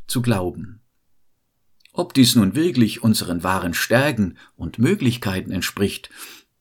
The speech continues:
das ist eine ganz andere Geschichte. Ähnlich verhält es sich mit unseren eigenen Gedanken und Gefühlen, die man durchaus mit diesen kleinen Tierchen in der nun folgenden Geschichte Springviel weiter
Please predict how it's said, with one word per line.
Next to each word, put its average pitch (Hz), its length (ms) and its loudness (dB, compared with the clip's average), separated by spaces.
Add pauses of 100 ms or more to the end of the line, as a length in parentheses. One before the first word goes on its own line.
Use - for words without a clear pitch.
(120)
das - 180 -4
ist 120 120 -6
eine 135 180 2
ganz 113 320 2
andere 80 340 -4
Geschichte. - 600 -8 (1120)
Ähnlich 131 400 8
verhält 117 360 -2
es 110 100 0
sich 120 180 0
mit 104 140 -2
unseren 101 320 2
eigenen 127 500 6
Gedanken 117 460 0
und 127 160 4
Gefühlen, 127 600 2 (320)
die 110 60 2
man 117 260 6
durchaus 160 640 2
mit 113 140 6
diesen 101 240 2
kleinen 120 480 2
Tierchen 123 580 -2 (200)
in 110 100 0
der 92 120 4
nun 92 140 2
folgenden 135 520 2
Geschichte 107 520 -2
Springviel 113 680 -2
weiter 110 500 2